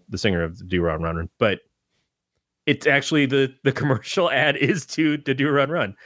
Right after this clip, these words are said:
which, God damn it, I don't really want that stuck in my head for the next two months, but I know it's gonna be there.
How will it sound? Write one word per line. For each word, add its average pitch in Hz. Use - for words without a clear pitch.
which, 143
God 233
damn 233
it, 135
I 208
don't 262
really 269
want 220
that 339
stuck -
in 240
my 214
head 233
for 196
the 185
next 156
two 151
months, 139
but 160
I 165
know 165
it's 180
gonna 180
be 233
there. 104